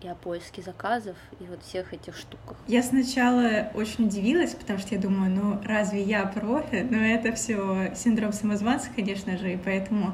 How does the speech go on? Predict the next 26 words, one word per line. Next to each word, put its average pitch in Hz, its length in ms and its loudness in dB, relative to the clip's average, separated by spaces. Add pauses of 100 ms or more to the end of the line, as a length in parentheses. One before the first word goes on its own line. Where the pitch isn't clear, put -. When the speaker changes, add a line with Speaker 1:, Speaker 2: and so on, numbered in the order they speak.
Speaker 2:
да, 226 180 4
я 190 200 4
профи, 220 560 0 (160)
и 196 60 -2
я 214 420 2 (240)
сегодня 214 440 0
смогу 240 320 4
об 226 80 2
этом 214 240 0
поговорить 220 580 0 (460)
профессионально. 240 880 8 (280)
<laughs> - 280 -6
Speaker 1:
Расскажи 269 600 0
вкратце 240 640 0
вообще, 202 280 -8
с 214 60 -12
чего 220 240 -4
начался 214 420 -8
твой 196 180 -8
творческий 202 580 -10
путь, 302 320 -6
почему 208 440 -12
иллюстрация 190 880 -6 (120)
и - 100 -18
прочее. - 480 -18 (180)
Speaker 2:
Я 254 580 2